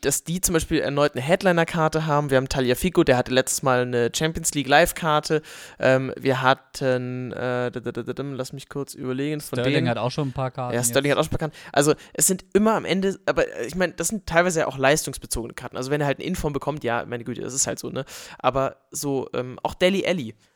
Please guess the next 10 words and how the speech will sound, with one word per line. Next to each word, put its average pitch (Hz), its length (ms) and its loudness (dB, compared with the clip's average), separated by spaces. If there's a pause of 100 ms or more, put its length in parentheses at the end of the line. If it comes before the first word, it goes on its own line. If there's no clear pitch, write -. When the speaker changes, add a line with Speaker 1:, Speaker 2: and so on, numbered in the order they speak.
(420)
Speaker 1:
Boah, - 320 -18 (260)
warum 180 220 -2
kriegt - 260 -10
der 175 80 0
eine 196 120 -2
Scream-Karte 156 960 -4
und 214 360 -2
er 165 100 -4
kriegt - 340 -14
dann, 170 240 -6